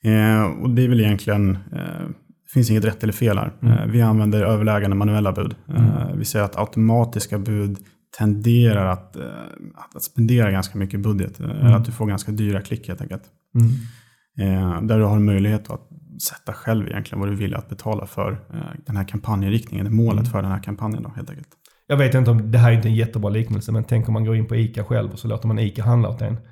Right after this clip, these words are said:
Speaker 2: Det är klart att de <laughs> kanske lägger, alltså att de lägger i lite varor som man inte, som de tycker att de borde sälja,
Speaker 1: Mm.
Speaker 2: än om man själv väljer vilka varor man lägger i.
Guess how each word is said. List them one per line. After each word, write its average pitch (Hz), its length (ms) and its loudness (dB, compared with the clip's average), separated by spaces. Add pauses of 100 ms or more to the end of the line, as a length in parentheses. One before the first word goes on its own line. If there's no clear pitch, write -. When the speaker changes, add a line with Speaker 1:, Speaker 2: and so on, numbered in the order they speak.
(100)
Speaker 2:
Det 113 80 -2
är 113 40 0
klart 113 300 -2
att - 320 -10
de 123 120 -2
<laughs> - 160 -10
kanske - 280 2
lägger, 139 400 2 (200)
alltså 123 200 2
att 123 120 4
de 131 100 4
lägger 131 260 4
i 131 40 4
lite 131 220 2
varor 135 280 6
som 127 140 2
man 123 120 6
inte, 120 260 4 (140)
som 139 140 0
de 127 180 4
tycker 156 240 2
att 120 100 0
de 127 200 4
borde 120 180 2
sälja, 120 360 2 (140)
Speaker 1:
Mm. 117 220 6 (200)
Speaker 2:
än 123 80 4
om 127 40 4
man - 120 8
själv 120 260 8
väljer 120 240 6
vilka 117 320 6
varor 117 240 8
man 113 120 4
lägger 107 240 0
i. 110 100 -2